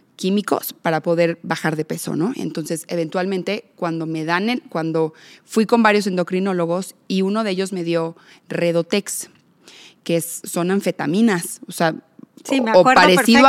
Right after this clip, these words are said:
Speaker 1: anfetaminas, la verdad, no, no me, no, no me sé los componentes químicos, pero me acuerdo que llegué contigo con,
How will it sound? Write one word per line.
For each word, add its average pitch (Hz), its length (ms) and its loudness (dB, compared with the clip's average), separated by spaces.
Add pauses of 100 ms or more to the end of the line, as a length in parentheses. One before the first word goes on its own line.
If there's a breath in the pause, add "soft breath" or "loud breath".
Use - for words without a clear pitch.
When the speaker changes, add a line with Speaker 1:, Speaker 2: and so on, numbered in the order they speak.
(120)
Speaker 1:
anfetaminas, 190 520 4
la 170 80 2
verdad, 175 280 2
no, 185 220 -2
no 185 140 0
me, 185 100 0
no, 185 140 0
no 180 240 -2
me 180 320 0
sé 180 140 -2
los 175 120 -2
componentes 170 520 -2
químicos, 180 360 -2
pero 165 300 -6 (500 loud breath)
me 127 120 0
acuerdo 208 260 0
que 190 240 -2
llegué 180 320 0
contigo 214 600 0 (1080)
con, - 320 0